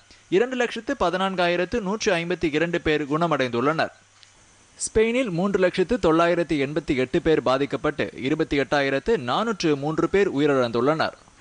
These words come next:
இங்கிலாந்தில் இரண்டு லட்சத்து எண்பத்தி எட்டாயிரத்து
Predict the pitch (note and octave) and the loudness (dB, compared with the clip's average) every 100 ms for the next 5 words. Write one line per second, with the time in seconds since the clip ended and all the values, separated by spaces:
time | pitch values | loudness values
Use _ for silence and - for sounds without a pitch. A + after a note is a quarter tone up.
0 | - _ _ _ _ - D3 E3 E3+ C#3+ | -20 _ _ _ _ -6 -4 2 2 2
1 | D#3+ B3+ C#3+ D3+ D#3+ D3 D3+ D3 C3+ C3+ | -2 -4 -2 0 0 -2 -4 -4 -2 0
2 | D3 D#3 C3 B2+ D#3 C#3+ C3 F#3 | -2 -2 -2 0 0 0 -2 -2